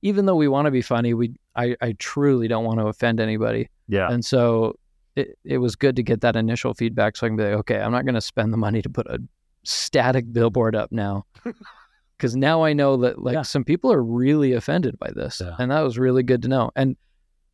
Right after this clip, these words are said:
Speaker 1: I, I, I think it was just, anyway, yeah.
Speaker 2: That's one of my tests. I think, I think I always wanna ask that group.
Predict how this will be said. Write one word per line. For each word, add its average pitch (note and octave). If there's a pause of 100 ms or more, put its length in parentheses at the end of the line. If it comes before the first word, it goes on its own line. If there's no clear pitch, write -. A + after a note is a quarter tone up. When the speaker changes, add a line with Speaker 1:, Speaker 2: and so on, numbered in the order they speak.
(160)
Speaker 1:
I, -
I, -
I A#2
think A#2+
it A#2
was A2+
just, - (840)
anyway, A2+
yeah. - (340)
Speaker 2:
That's F#3+
one G3+
of C#3
my G#2+
tests. F2+
I A#2+
think, C#3+
I C3
think D3+
I B2
always A#2
wanna G#2+
ask F#2
that F2+
group. F2+